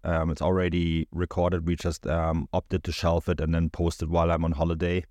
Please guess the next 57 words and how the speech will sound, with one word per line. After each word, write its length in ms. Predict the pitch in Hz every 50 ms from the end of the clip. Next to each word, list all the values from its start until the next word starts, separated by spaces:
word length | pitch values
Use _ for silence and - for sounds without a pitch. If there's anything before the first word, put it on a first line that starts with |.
| - -
Uh, 240 | 87 87 80 80
Matt 320 | 80 82 85 85 85 85 -
and 100 | 85 73
I 200 | 78 82 80 80
broke 320 | 76 - 92 87 85 -
it 80 | 78 -
all 120 | 73 85
down. 220 | 76 80 85 85 80
So 120 | 85 120
stay 220 | - - 135 139
tuned 280 | - - - 135 131 107
on 80 | 98 87
this. 180 | 85 85 -
It's, 160 | 95 87 - -
it's 200 | - 117 - -
really 260 | 117 151 175 165 143
interesting 400 | 113 120 - 120 113 - 107 92
what's 140 | 90 - -
going 200 | 101 95 87 87
on 120 | 90 85
at 80 | 82 76
Bremen 320 | - 92 92 90 90 90
at 100 | 85 -
the 80 | - 87
moment, 340 | 90 90 87 87 87 85 - - _ _ _ _ _ _ - - _
um, 320 | - 92 92 92 90 95 - - -
both 280 | 104 120 127 131 117 - -
on 200 | 113 113 113 117
and 120 | 110 110 -
off 220 | 101 101 - -
the 100 | - 98
pitch. 380 | - - 101 92 80 - - - -
And 160 | 101 92 87
I 180 | - 110 143
have 200 | 165 180 180 -
a 60 | - -
sense 380 | - - 98 101 107 110 -
here 120 | - 117 107
that 180 | 107 104 90
they're 100 | - 107
going 200 | 98 104 110 117
to 80 | 107 95
win 220 | 87 101 117 120
this 160 | 107 101 -
game 240 | - - 98 101 107
as 100 | 95 -
well, 220 | 85 87 98 104 -
Stefan. 400 | - - 90 82 - 87 85 85
I 40 |
went 160 | 90 95 101 -
for 140 | - 95
a 40 | 95
two 160 | - - 101
one 200 | 92 92 95 92
Werder 220 | 90 92 92 92 82
Bremen 300 | - 90 92 90 90 85
win. 240 | 87 87 87 82